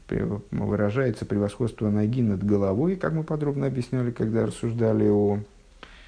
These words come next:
э, вели рассуждения в связи с праздником Симхас Тейра. Э, голова танцует благодаря ногам. Э, так, э, а регел рейш, маши макбия за рейшем мейлихой,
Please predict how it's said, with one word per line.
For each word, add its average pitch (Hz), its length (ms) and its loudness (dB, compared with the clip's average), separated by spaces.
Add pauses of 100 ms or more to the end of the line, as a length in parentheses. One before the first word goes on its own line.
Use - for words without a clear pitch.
(420)
э, 101 760 0
вели 101 240 2
рассуждения 104 580 0
в 104 60 -4
связи 104 480 0
с 95 100 -8
праздником 98 580 -2 (520)
Симхас 110 300 -2
Тейра. 92 320 0 (760)
Э, - 500 -4
голова 95 360 0
танцует 120 560 0 (280)
благодаря 104 480 2
ногам. 101 400 2 (560)
Э, 101 400 4
так, 101 180 -2
э, 104 320 6
а 113 120 6
регел 131 480 4
рейш, 123 280 2
маши 175 400 4
макбия 156 640 4
за 123 160 4
рейшем 160 400 2
мейлихой, 127 720 2